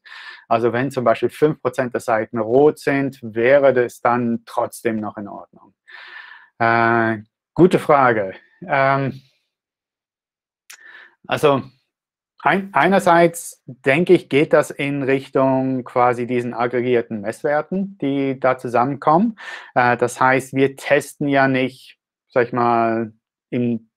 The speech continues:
theoretisch diese Seiten durch, sondern wir n-, nehmen die Benutzerdaten, die Benutzer effektiv gesehen haben.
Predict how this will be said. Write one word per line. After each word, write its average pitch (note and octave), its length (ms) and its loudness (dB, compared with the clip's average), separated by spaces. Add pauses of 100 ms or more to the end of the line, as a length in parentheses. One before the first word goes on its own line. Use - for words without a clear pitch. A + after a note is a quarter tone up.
(480)
theoretisch D3 800 4
diese A2 240 -4
Seiten G#2+ 380 -6
durch, A#2+ 260 2
sondern C#3 280 -2
wir C3 80 4
n-, B2+ 400 -4
nehmen C#3+ 420 0
die B2+ 80 0
Benutzerdaten, B2 1040 2
die A#2 240 -2
Benutzer B2 440 -2
effektiv A#2 460 -6
gesehen C3+ 400 -2
haben. F3 320 0